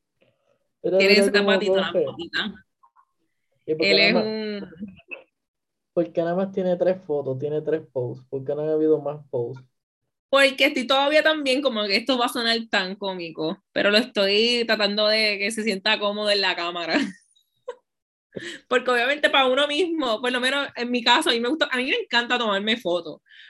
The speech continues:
Speaker 2: pero es que genuinamente mi papá, desde que yo tengo uso de razón, siempre me decía, "Ponte ahí, tira una foto, sonríe". So, yo estoy súper acostumbrada a ver una cámara y no tener miedo a sonreír o a posar. Y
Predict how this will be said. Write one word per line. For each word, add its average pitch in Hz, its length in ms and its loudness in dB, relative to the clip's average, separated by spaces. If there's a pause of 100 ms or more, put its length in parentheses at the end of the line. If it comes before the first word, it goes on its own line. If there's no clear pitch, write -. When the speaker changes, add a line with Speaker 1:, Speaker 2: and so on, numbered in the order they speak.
Speaker 2:
pero 254 180 6
es 339 80 2
que 311 100 4
genuinamente 294 800 2
mi 240 120 -2
papá, 214 340 2
desde 254 200 -2
que 226 100 0
yo 202 80 -4
tengo 262 300 0
uso 247 180 -4
de 311 80 0
razón, 277 340 -4
siempre 240 360 -4
me 240 120 -4
decía, 254 460 0 (180)
"Ponte 330 280 2
ahí, 233 480 2
tira 285 240 0
una 311 160 4
foto, 226 280 -4
sonríe". 247 540 -2 (280)
So, 269 200 0
yo 247 160 0
estoy 277 200 0
súper 269 300 0
acostumbrada 269 640 0
a 254 60 0
ver 226 120 -2
una 262 240 -2
cámara 277 400 -2
y 214 40 -6
no 208 100 -6
tener 240 260 -4
miedo 247 260 0
a 226 80 2
sonreír 247 580 -2
o 233 80 4
a 202 100 -2
posar. 196 400 -4 (580)
Y 220 640 0